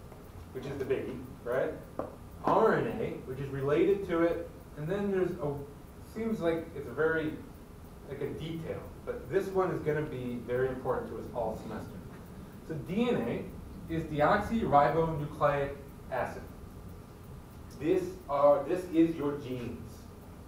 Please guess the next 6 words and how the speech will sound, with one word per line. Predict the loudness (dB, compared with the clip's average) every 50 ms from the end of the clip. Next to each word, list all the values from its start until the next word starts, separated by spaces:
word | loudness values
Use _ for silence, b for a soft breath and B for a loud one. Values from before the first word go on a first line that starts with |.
| -16 -16 -14 -14 -14 -16 -12 -4
This | -2 -2 0 -2 -2 -6
contains | -8 -8 -8 -8 -6 -4 -2 0 0 0 0 0 -2 -2 -2
the | -2 -2 -2
instructions | -2 -6 -4 0 2 2 2 2 0 -4 -4 -4 -4 -4 -6 -8 -8
to | -8 -8 -4 -2
make | -2 -2 -2 -4 -8